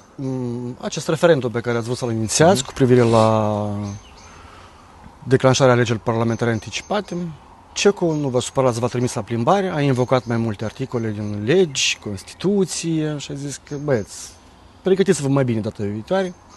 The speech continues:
Speaker 1: Mm, s-a încheiat istoria asta sau acționați în judecat? Ce urmează?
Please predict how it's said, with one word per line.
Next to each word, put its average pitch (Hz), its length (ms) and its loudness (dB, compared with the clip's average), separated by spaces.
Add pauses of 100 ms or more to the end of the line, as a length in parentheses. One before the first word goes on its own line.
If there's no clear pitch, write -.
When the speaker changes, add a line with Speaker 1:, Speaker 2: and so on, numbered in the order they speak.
(1040)
Speaker 1:
Mm, 143 720 -4 (1900)
s-a 180 100 6
încheiat 196 360 4
istoria 151 540 2
asta 120 240 -4
sau 175 340 6
acționați 160 400 0
în 151 100 0
judecat? 127 520 -2 (1300)
Ce - 160 2
urmează? 104 580 0